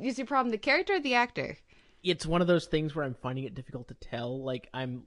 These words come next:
Speaker 2: I'm, we'll get to Smash later, but just the way the character's written, he's just so insufferable. And I, it's one, one of my pet peeves is T V couples who would be okay if they just talked to each other, and it's just, like,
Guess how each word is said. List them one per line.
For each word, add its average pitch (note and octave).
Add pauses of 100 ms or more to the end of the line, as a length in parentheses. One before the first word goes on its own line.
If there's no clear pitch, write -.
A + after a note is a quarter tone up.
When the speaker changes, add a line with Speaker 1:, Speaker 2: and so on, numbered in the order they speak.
(140)
Speaker 2:
I'm, A2 (140)
we'll D3
get E3
to D#3
Smash C#3+
later, C3
but A#2+ (240)
just -
the C#4
way A3
the E3
character's C3
written, C3
he's B2+
just -
so D3+
insufferable. B2
And A#2 (1000)
I, D3 (120)
it's D#3+
one, F#3+
one E3+
of F#3+
my G3
pet -
peeves D#3+
is C3+
T -
V D#3
couples C#3
who C#3
would C3
be C3+
okay B2
if A#2+
they B2
just A#2
talked A2
to C#3
each C3+
other, C3+ (240)
and C3
it's -
just, -
like, B2